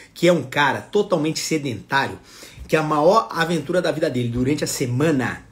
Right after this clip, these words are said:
a ação dele, é dar dois cliques no controle pra ver o Netflix? Eu não tenho parâmetro. Não é um fator de estresse, porque o fator de estresse do exercício físico é, de, é uma reação fisiológica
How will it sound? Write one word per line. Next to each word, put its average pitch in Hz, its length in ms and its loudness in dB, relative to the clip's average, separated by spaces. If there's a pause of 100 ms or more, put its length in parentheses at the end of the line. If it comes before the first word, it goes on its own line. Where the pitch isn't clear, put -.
a 113 120 -4
ação 147 340 -2
dele, 127 340 -2 (380)
é 139 140 0
dar 135 160 -2
dois 175 220 0
cliques 170 220 -2
no 160 80 -2
controle 147 360 0
pra 147 100 0
ver 127 60 -4
o 143 60 -2
Netflix? 135 560 -6 (1300)
Eu 160 80 -2
não 185 120 0
tenho 185 180 -2
parâmetro. 175 640 -2 (580)
Não 185 160 -2
é 202 60 -2
um 196 60 -2
fator 156 340 -2
de 139 80 -10
estresse, 139 500 -4
porque 135 260 -8
o 175 60 -2
fator 165 340 -4
de 143 80 -8
estresse 123 540 -4 (300)
do 131 80 -2
exercício 117 420 -4
físico 143 440 -8 (440)
é, 160 140 2
de, 165 280 2
é 160 60 -6
uma 151 160 -2
reação 151 400 -2
fisiológica 143 760 -2